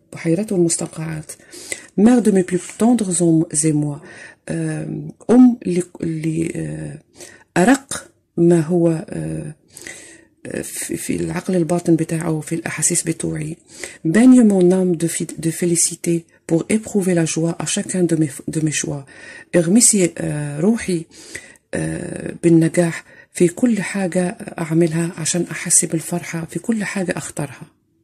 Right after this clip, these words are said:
إن شاء الله. وربنا هيختار لكم الحاجة الكويسة لكم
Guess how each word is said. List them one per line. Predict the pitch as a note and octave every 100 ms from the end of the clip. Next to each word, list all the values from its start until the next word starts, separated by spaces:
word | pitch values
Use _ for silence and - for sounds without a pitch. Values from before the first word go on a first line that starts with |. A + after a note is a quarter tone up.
| _ _ _ _ _ _ _ _ -
إن | F3
شاء | D#3+ E3 -
الله. | D3+ D#3 D3 -
وربنا | E3 D#3 F#3+ F#3 E3+
هيختار | E3 - D#3+
لكم | E3 E3 D#3+
الحاجة | - D#3
الكويسة | D#3 - D#3 D3 - D3
لكم | D3+ -